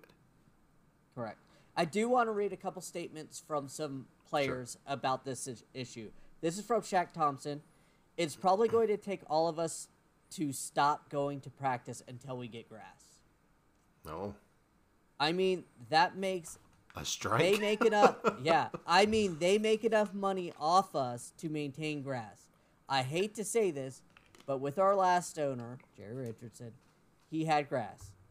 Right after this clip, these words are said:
Speaker 2: Listen
Speaker 1: Mm-hmm.
Speaker 2: to your players. We want to play on grass. So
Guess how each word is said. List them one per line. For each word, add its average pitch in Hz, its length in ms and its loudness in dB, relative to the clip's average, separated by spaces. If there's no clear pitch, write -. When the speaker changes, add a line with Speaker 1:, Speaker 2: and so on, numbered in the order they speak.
Speaker 2:
Listen 208 440 2
Speaker 1:
Mm-hmm. - 100 -10
Speaker 2:
to 226 80 -10
your 196 200 0
players. 147 640 -2
We 151 140 -6
want 147 360 -2
to 175 120 -8
play 147 400 -4
on 131 260 -8
grass. 113 600 -12
So 147 360 0